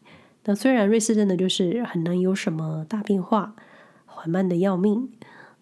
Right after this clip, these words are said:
嗯，我确实一开始，一开始只想做二十集，后来做到二十集的时候，觉得五十集好了，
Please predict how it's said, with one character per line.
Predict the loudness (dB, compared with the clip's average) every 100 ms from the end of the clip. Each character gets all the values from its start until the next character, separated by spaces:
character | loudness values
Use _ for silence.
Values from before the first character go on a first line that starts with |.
| -6
嗯， | -2 -2 -2 -2
我 | -2
确 | 0 0
实 | 0 0
一 | -2 -2
开 | -2 -2
始， | -2 -4 -4 -6 -8 -20 _ _ _ _ -20 _ _ _ -4
一 |
开 | -2 0
始 | -2
只 | 0 0
想 | 0 -2 0
做 | -2 0
二 |
十 | 0 -2
集， | -2 -4 -6 -14 -18 _ _ -20 -20 -20 -20
后 | -8 2 4
来 | 4
做 | 2
到 | 2 2
二 | 2
十 | 2 2
集 | 4 2
的 | 2
时 | 2
候， | 2 2
觉 | 2
得 | 0 0 -4 -14 -14 -6
五 |
十 | -2 0
集 | 2 2
好 | 2 0
了， | 0 -2 -4